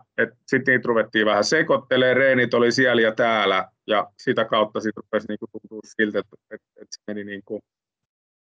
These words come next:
ehkä turhan, niinku, tavoitteelliseksi. Ja sanoin, että ennen kaikkea se oli, niinku, että mihin mä, mihin, mistä mä löydän joukkueen, että me ollaan nyt,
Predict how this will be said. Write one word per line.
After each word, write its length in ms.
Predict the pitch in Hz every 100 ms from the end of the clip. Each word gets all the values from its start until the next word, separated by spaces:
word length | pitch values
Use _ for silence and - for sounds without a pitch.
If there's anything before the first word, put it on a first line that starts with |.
| -
ehkä 200 | 123 127
turhan, 720 | - 147 143 123 123 113 107 - _ -
niinku, 180 | 107 113
tavoitteelliseksi. 1120 | 127 117 107 - 98 92 92 98 - - - _ _ _ _ _ _ _ _
Ja 180 | 113 110
sanoin, 260 | - 113 110
että 120 | 113
ennen 180 | 123 120
kaikkea 360 | 113 107 120 113
se 120 | 151
oli, 200 | 135 113
niinku, 400 | 110 107 113 -
että 160 | 110 - _ _
mihin 240 | - 143 135
mä, 120 | 120
mihin, 280 | 120 151 156
mistä 240 | 156 156 143
mä 100 | 127
löydän 260 | 127 127
joukkueen, 600 | 156 139 - - 101 95
että 120 | 92
me 60 | 117
ollaan 260 | 117 117
nyt, 120 | 120